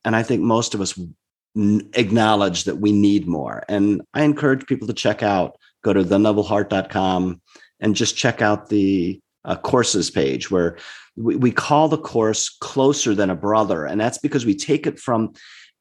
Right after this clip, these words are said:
i-, amazingly enough, we take it from a Proverbs verse where it says, "There is a man of many companions who c-, comes to ruin,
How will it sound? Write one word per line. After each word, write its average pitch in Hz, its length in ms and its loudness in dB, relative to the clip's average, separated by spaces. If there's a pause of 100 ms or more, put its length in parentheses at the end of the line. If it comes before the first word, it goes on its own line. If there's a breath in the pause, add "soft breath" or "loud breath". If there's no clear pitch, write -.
i-, 170 180 2
amazingly 160 600 4
enough, 110 520 0
we 117 100 -4
take - 260 -4
it - 160 -6
from 120 180 -2
a 95 40 -2
Proverbs 110 840 -4
verse - 640 -8 (520 loud breath)
where 127 140 4
it 123 40 0
says, 120 240 2
"There 123 120 4
is 147 120 2
a 156 40 4
man 135 240 4
of 110 100 -2
many 117 260 2
companions 123 680 -2
who - 320 -6
c-, - 320 -12
comes 131 360 0
to 135 100 -4
ruin, 110 600 0